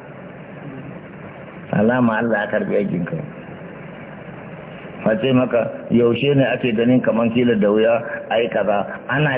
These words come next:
ce an ga watan Ramadana, ana ta murna an tafi gida. Yara suna can wajen soye-soye, suna kallon yadda ake suya, don daga nan za a miƙa musu. Mata soye-soye, ana ta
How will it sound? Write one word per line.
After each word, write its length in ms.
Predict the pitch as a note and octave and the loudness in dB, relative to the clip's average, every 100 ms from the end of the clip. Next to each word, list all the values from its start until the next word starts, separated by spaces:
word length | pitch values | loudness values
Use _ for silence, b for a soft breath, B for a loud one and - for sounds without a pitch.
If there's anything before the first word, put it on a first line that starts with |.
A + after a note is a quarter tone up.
| C3 | 0
ce 60 | C#3 | 0
an 240 | F#2 A#2 A#2 | 2 2 4
ga 160 | B2 | 4
watan 300 | B2 B2 A2 G#2+ | 4 4 4 4
Ramadana, 600 | G2+ F#2+ G2+ G#2+ G2 A#2+ | 2 2 2 2 0 2
ana 240 | B2 A2+ A#2 | 2 0 0
ta 120 | A#2 | 0
murna 480 | B2 B2 A#2 G2+ F#2 | 2 2 2 0 0
an 140 | A#2+ | 0
tafi 240 | A#2 A2 G2+ | 0 0 0
gida. 320 | F#2+ F#2 E2+ B B - | 2 2 0 B B -2
Yara 540 | G#2 B2 C3 C3 B2 B2 | 2 2 2 0 0 0
suna 240 | B2+ A#2 A2 | 0 0 2
can 160 | A#2+ A#2 | 2 4
wajen 240 | A#2 B2 B2 A2+ | 4 2 2 2
soye-soye, 720 | G#2 A2 G#2 G#2+ F#2+ F#2+ - - - - - - | 2 2 2 2 2 0 -4 -12 -14 -14 -4 2
suna 240 | C3+ A#2+ - | 4 2 -2
kallon 240 | B2+ B2+ B2 | 0 0 0
yadda 320 | B2+ A#2 A2 | 0 2 0
ake 160 | A2 A2 A2+ | 2 0 2
suya, 320 | A#2 A2 G2+ | 4 4 4
don 160 | B2 | 4
daga 160 | A2+ G2+ | 4 4
nan 240 | A2 A#2 | 2 2
za 80 | A2 F#2 | 0 0
a 60 | F#2+ | 0
miƙa 320 | A#2 G#2 G#2 | 0 0 2
musu. 240 | A2+ A2 E2+ B B B2 | 2 0 -4 B B 4
Mata 480 | C3+ C#3+ C#3+ C#3+ C3+ | 4 4 0 0 2
soye-soye, 640 | B2 B2+ C3 A#2+ G#2+ G#2+ G#2 B B C3+ | 2 2 2 2 2 2 -2 B B -2
ana 240 | D#3+ C#3+ - | 0 0 2
ta 320 | C#3 C#3 C3+ | 2 2 0